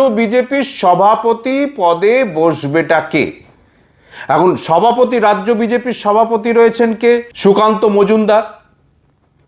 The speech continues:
এখন সুকান্ত মজুমদার রাজ্য বিজেপির সভাপতি রয়েছেন, তিনি সাংসদ,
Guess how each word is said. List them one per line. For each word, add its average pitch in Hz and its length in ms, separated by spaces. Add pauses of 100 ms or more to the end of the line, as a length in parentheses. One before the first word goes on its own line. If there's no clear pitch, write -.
(1200)
এখন 160 160
সুকান্ত 233 540
মজুমদার 254 680 (1000)
রাজ্য 190 320
বিজেপির 240 400
সভাপতি 233 540
রয়েছেন, 240 440 (1200)
তিনি 220 220
সাংসদ, 226 560